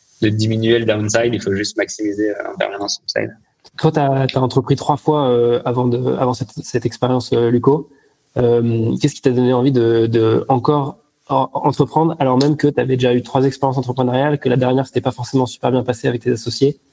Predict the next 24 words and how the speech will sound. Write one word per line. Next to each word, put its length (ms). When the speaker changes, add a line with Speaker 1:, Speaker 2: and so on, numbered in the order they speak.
Speaker 1:
Hmm. 200
Speaker 2:
Enfin, 120
quelque 240
part, 200
tu, 460
tu 100
disais 200
c'est 160
ton 60
Speaker 1:
Ouais. 80
Speaker 2:
métier, 180
donc 160
en 40
fait, 120
t'as, 200
t'as 120
pas 100
changé 220
de 40
métier, 200
t'as 120
juste 140
continué, 440
euh. 100